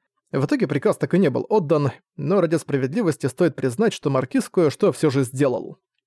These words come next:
Усилил охрану дворца. Он велел еще вести наблюдение за всем городом, но людей по-прежнему не хватало. Это понимал и сам Гринхай, потому его распоряжение мало что поменяло.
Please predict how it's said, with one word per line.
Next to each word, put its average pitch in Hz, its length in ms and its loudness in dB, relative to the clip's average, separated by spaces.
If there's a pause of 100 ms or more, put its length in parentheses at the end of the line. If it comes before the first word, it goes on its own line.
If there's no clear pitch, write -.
(140)
Усилил 135 560 2
охрану 139 320 0
дворца. 139 560 0 (680)
Он 156 180 -2
велел 147 280 4
еще 143 200 0
вести 139 280 -2
наблюдение 147 440 0
за 135 140 0
всем 131 260 -4
городом, 151 460 2 (380)
но 277 100 0
людей 185 240 2
по-прежнему 143 480 2
не 135 80 2
хватало. 127 640 0 (300)
Это 139 200 -2
понимал 139 340 2
и 131 40 -4
сам 135 200 -2
Гринхай, 135 600 0 (280)
потому 143 300 2
его 214 180 2
распоряжение 147 500 0
мало 127 260 2
что - 180 -2
поменяло. 131 640 0